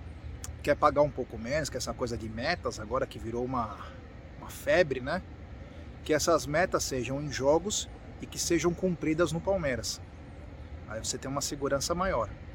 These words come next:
Até porque vinte milhões em metas é muita coisa. Então, que essas metas sejam em jogos, se é que vai ser, o Palmeiras tem que ter no mínimo setenta por cento fixo disso, senão não vale muito a pena.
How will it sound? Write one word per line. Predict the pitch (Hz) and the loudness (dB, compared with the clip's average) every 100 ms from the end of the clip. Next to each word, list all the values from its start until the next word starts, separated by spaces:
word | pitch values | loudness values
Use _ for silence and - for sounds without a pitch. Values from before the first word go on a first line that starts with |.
| - - - | -12 -10 -8
Até | - 117 147 | -6 2 2
porque | 147 151 156 147 143 135 131 120 107 | 2 -2 0 2 2 2 0 -2 -6
vinte | 131 185 208 - 160 | -2 0 2 0 0
milhões | 151 131 127 120 113 | 0 0 0 0 -2
em | 127 | -2
metas | 123 117 156 185 - 113 - - - - - - - - - | -2 0 2 2 0 -2 -2 -4 -6 -6 -6 -10 -10 -8 -2
é | 170 | 0
muita | 127 117 123 175 | 0 -2 0 2
coisa. | 196 160 123 104 - - - | 2 0 -2 -2 -8 -12 -10
Então, | 127 - 120 | -8 -4 -4
que | 131 | -4
essas | 131 135 | -2 -2
metas | 123 135 139 | 0 -2 -2
sejam | 113 123 123 117 123 | -2 0 0 -2 -4
em | 123 | -4
jogos, | 107 123 135 165 214 - - - - - - | -2 4 4 4 -2 -4 -6 -14 -14 -12 -10
se | - - | -6 -2
é | 123 | -2
que | 135 | -4
vai | 113 104 | -8 -6
ser, | - 120 156 185 | -4 0 0 0
o | |
Palmeiras | - 143 135 | -4 -2 -2
tem | - | -2
que | 143 | -2
ter | 160 | 0
no | 151 | 2
mínimo | 180 202 | 2 2
setenta | - 170 175 240 | 2 0 -2 -4
por | - | -4
cento | - 208 | -4 -4
fixo | - 160 156 - | -4 -2 -2 -4
disso, | 123 117 - | -6 -4 -6
senão | - 123 - | -4 -6 -6
não | 339 | -4
vale | 320 214 | 0 2
muito | 202 208 | 2 -2
a | 247 | -4
pena. | - 156 120 | -2 -2 -2